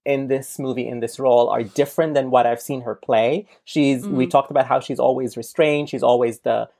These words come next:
Speaker 1: fire beneath the surface, that volcano that's just not gonna erupt, but you can
Speaker 2: Mm-hmm.
Speaker 1: feel it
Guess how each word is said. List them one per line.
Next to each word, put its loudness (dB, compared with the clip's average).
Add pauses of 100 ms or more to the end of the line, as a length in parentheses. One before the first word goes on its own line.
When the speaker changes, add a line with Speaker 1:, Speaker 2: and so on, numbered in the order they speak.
(100)
Speaker 1:
fire 4
beneath -6
the -10
surface, -2
that -6
volcano -4
that's -10
just 2 (260)
not 2
gonna 0
erupt, 0
but 2
you 0
can -4
Speaker 2:
Mm-hmm. -12
Speaker 1:
feel 2
it 2